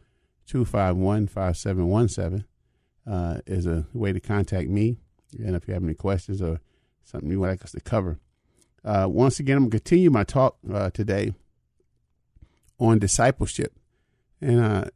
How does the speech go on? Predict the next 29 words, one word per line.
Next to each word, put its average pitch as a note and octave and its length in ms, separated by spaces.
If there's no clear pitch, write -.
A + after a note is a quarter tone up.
and A2 300
so, G2+ 360
you A#2+ 120
know, A2+ 140
my G2+ 140
program A#2 420
mainly A#2 260
comes - 260
from G#2 120
an - 160
urban A2 260
context, G#2+ 500
an - 80
urban G#2+ 280
thing. G2+ 80
I'm G#2 100
gonna G2 80
share B2 180
some G2 120
stories C#3 360
with - 160
you G#2 60
today, G#2 340
and, A#2+ 280
uh, G2 540
that A#2 140
are, F#2 240
they're G#2 200
enlightening, G#2 640